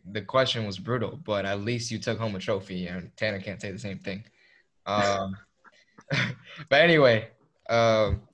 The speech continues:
so how, how, how much longer can we expect you in a, in a Philly Union jersey? We've heard the rumors, we've seen the rumors, everyone has,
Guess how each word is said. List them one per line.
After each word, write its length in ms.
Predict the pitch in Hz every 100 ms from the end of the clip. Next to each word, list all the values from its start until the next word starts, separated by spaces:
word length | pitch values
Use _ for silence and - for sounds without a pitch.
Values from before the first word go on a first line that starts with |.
| _
so 500 | - 151 143 131 - _ _ _ _ _ _ _ _ _
how, 280 | - 160 -
how, 340 | 151 175 175
how 160 | 131 160
much 200 | 185 175
longer 200 | 156 131
can 120 | 139
we 60 |
expect 340 | 131 120 127 117
you 120 | 110
in 80 | 101
a, 80 | 98
in 200 | 104 104
a 60 |
Philly 260 | 101 113 101
Union 280 | 101 92 90
jersey? 400 | 95 110 101 _ _ _ _ _
We've 140 | 107
heard 160 | 123 123
the 80 | 117
rumors, 380 | 117 117 110 117
we've 120 | 104
seen 160 | 123
the 80 | 113
rumors, 360 | 107 107 107 104
everyone 340 | 107 107 104
has, 420 | 107 104 101 -